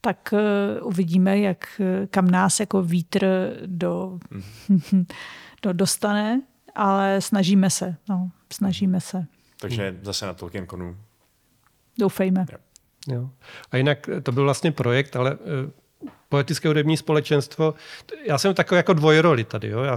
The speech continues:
Speaker 3: vlastně jako jednak jsem koordinátor toho projektu a jednak jsem členem toho jednoho uskupení, který tam přispívá.
Speaker 2: Jasně.
Speaker 3: Jo. Takže v poetickém hudebním společenstvu si vždycky říkáme, když je nějaký hudebník osmdesáti lety, tak říkáme, „Vidíte, Mick Jagger ještě, jo,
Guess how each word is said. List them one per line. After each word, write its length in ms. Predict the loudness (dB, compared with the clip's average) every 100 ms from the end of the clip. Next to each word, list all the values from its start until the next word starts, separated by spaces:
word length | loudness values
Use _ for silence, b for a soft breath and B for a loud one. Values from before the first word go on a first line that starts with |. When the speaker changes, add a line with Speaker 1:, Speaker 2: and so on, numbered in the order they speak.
| -4
Speaker 3:
vlastně 440 | -4 -4 -2 0 2
jako 200 | 0 -2
jednak 360 | -2 -2 -2
jsem 160 | 0 -2
koordinátor 560 | 0 0 2 2 0 -2
toho 160 | -2
projektu 440 | -4 -4 -4 -2 -2
a 40 |
jednak 220 | -2 -2
jsem 140 | -4 -2
členem 260 | 0 0
toho 180 | 0 0
jednoho 240 | 0 0
uskupení, 480 | -2 -6 -4 -2 -2
který 240 | -2 -4 -2
tam 140 | -4
přispívá. 520 | -4 -8 -6 -6 -4 -8 -10
Speaker 2:
Jasně. 300 | -10 -10 -8 -6
Speaker 3:
Jo. 180 | -6 -8 B B B B B B -6
Takže 300 | -4 -4 -6 _ _ -18
v 140 | -18
poetickém 500 | _ -2 0 -2 -2 0
hudebním 320 | 0 0 -2
společenstvu 540 | -2 -4 -4 -6 -6
si 120 | -6
vždycky 260 | -6 -4 -6
říkáme, 440 | -4 -2 0 -2 B B B B _
když 220 | -6 -2 -2
je 120 | -2 -6 -16 -6
nějaký 340 | -4 -2 -2
hudebník 500 | -2 -2 -2 -2 -2 _ _ _ _ -20 _ _ -8
osmdesáti 640 | -6 -2 -2 -2 -4 -2
lety, 200 | -4 -2
tak 120 | -4 -4
říkáme, 400 | -4 -2 -2 -4
„Vidíte, 440 | -6 -6 -4 -2
Mick 240 | -2 -2
Jagger 180 | -4 -4
ještě, 300 | -4 -6 -6
jo, 400 | -4 -4 -8 -8